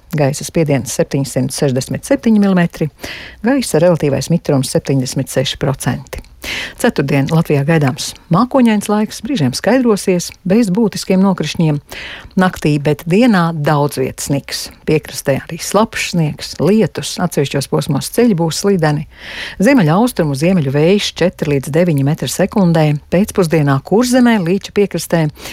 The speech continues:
brāzmās līdz piecpadsmit, sešpadsmit metriem sekundē.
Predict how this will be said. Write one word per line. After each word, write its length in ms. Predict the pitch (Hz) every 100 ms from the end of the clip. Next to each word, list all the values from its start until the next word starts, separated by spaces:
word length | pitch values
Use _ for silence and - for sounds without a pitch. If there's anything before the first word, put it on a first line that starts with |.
| - - - -
brāzmās 640 | 151 156 180 185 165 151
līdz 240 | 165 175 -
piecpadsmit, 560 | 165 - 151 - 151
sešpadsmit 720 | - - 160 - 147 - 139
metriem 260 | 143 139 131
sekundē. 540 | - 143 131 156 160